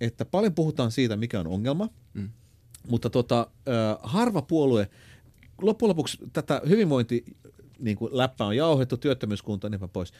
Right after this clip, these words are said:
Speaker 1: mut ne on tullut itse asiassa arvoiksi. Mun mielestä on mielenkiintoista, että meillä ei oo yhtään puoluetta, ö, joka sanois, että mitä me ollaan parempia huomenna, koska sen kauttahan se kaikki,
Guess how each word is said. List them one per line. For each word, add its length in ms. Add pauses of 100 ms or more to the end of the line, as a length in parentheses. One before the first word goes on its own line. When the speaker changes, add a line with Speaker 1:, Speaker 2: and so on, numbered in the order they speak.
(240)
Speaker 1:
mut 120
ne 80
on 100
tullut 180
itse 200
asiassa 140 (120)
arvoiksi. 320
Mun 80
mielestä 220
on 60
mielenkiintoista, 760
että 140
meillä 200
ei 60
oo 60
yhtään 480 (440)
puoluetta, 540 (680)
ö, 100 (280)
joka 260
sanois, 580
että 140
mitä 180
me 120
ollaan 240
parempia 520
huomenna, 360
koska 260
sen 240
kauttahan 500
se 80
kaikki, 440